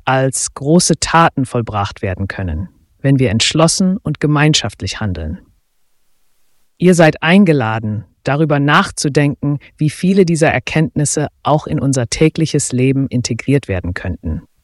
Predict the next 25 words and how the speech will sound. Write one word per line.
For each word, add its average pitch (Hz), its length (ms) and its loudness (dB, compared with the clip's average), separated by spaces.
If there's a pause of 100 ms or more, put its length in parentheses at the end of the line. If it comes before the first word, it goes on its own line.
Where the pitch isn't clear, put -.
(540)
Wie 180 160 4
könnten 202 320 4
die 165 100 4
Errungenschaften 170 880 2
aus 127 220 -4
solch 156 260 2
Missionen 139 800 -2
unser 127 280 -2
Verständnis - 680 0
verbessern 160 580 0 (360)
und 139 160 -4
unsere 135 260 0
Technologien 139 880 0
optimieren? 117 720 -2 (480)
Was 175 220 4
können 190 280 4
wir 180 140 4
im 131 120 0
Hier 202 360 2
und 151 160 -4
Jetzt - 320 0
von 139 140 -4
einer 123 180 -2
Gruppe 147 300 0
lernen, 127 560 0